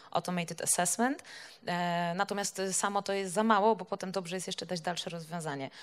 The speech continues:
Em, oni byli w stanie swoim departamentem, e, Vendor Risk Management, mm, pokrywać zbieranie danych z różnych obszarów compliance, w tym, e, E S G,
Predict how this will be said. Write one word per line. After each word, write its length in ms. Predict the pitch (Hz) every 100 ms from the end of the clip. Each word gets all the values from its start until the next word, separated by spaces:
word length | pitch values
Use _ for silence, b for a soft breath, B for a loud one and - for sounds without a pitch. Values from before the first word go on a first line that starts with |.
| B B B B _
Em, 460 | - 165 165 170 170
oni 220 | - 240 262
byli 200 | 226 220
w 40 |
stanie 500 | - 196 175 180 226
swoim 540 | - - 202 202 190 180 180
departamentem, 880 | 185 180 - 180 190 196 185 180 180
e, 240 | 170 170 180
Vendor 260 | 196 185
Risk 240 | 185 190 180
Management, 680 | 175 170 160 156 202 262 - B B -
mm, 540 | 175 175 175 175 180 175 175 - -
pokrywać 840 | 196 196 214 214 226 180 151 - 170
zbieranie 580 | 160 156 180 190 190 175
danych 720 | 170 170 160 151 180 262 - 233
z 80 |
różnych 300 | 285 269 233
obszarów 380 | 196 - 185 190
compliance, 560 | - 180 196 180 170 -
w 60 |
tym, 340 | - 190 185 165
e, 40 |
E 420 | - 165 - 180
S 160 | 175 160
G, 140 | 160